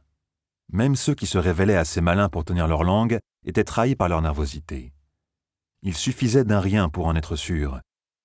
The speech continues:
Une posture un peu trop raide chez l'un, un tic chez l'autre, une façon un peu maladroite de relever l'ourlet de sa jupe chez une troisième.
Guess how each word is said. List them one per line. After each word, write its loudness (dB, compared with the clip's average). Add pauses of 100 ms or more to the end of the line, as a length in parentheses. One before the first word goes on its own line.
Une 0
posture 0
un 4
peu -2
trop 0
raide 0
chez -2
l'un, 2 (280)
un 2
tic -2
chez -4
l'autre, -2 (380)
une 0
façon 2
un 4
peu 0
maladroite 2
de -2
relever 0
l'ourlet 0
de 0
sa -2
jupe -4
chez -4
une -2
troisième. -6